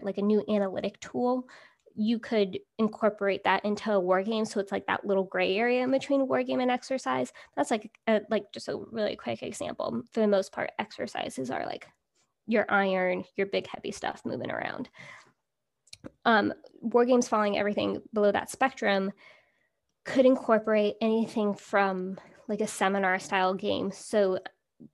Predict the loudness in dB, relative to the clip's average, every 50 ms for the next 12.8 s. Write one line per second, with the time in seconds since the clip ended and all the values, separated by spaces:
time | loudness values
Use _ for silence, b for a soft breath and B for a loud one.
0 | _ _ -10 -8 -4 0 0 0 0 0 -2 -2 0 2 2 2 2 2 0 -2
1 | -4 -4 -4 0 0 0 0 -2 -6 -4 0 0 0 0 0 -4 -4 0 2 2
2 | 2 2 0 -4 -6 -8 b b b b _ -2 0 0 0 0 2 2 0 0
3 | 0 -4 -4 -4 -4 -2 0 2 2 2 2 0 -2 -4 -4 -4 -4 -4 -4 -4
4 | -4 -4 -2 -2 -4 -4 -6 -4 -4 -4 -2 -2 -2 0 0 0 0 0 -2 -4
5 | -4 -6 -8 -10 -10 -10 -6 -6 -6 -6 -6 -8 -8 -10 -10 -8 -6 -6 -4 -4
6 | -4 -6 -8 -10 B B B B B B B B _ _ _ _ _ _ _ _
7 | -6 -2 -2 -2 -2 -2 -8 -16 _ _ _ _ _ _ _ _ _ -4 0 2
8 | 2 2 0 0 -2 -2 -2 -2 -4 -2 -4 -2 0 0 0 0 -2 -4 -6 -6
9 | -2 -2 -2 -2 -2 -4 -2 2 2 4 4 4 2 2 0 0 -2 -2 0 0
10 | 0 -2 -4 -10 -14 -16 B B B B B B -4 -2 0 0 0 -2 -2 -4
11 | -4 -2 -2 -2 0 0 0 2 2 2 2 2 2 2 0 0 -2 -4 -2 -2
12 | 0 0 0 0 0 0 0 0 0 0 -2 -2 -2 -4 -6 -8